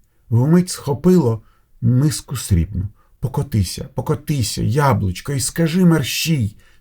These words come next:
те, що знати нам потрібно, чи в полоні, чи на волі, чи від смерті вбереглися і сестричка, і братик мій».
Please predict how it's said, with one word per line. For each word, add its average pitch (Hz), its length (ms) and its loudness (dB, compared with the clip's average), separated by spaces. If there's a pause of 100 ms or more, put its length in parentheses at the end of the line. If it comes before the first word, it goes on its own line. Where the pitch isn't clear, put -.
(120)
те, 165 260 4 (180)
що - 280 -4
знати 135 580 0
нам 139 300 2
потрібно, 104 760 -2 (240)
чи 180 140 4
в - 120 0
полоні, 113 760 2 (180)
чи 185 180 4
на 180 180 8
волі, 156 540 4 (120)
чи 190 180 2
від 180 160 2
смерті 190 580 2
вбереглися 175 960 2 (280)
і 175 120 6
сестричка, 175 680 2
і 123 80 0
братик 135 600 0
мій». 131 400 0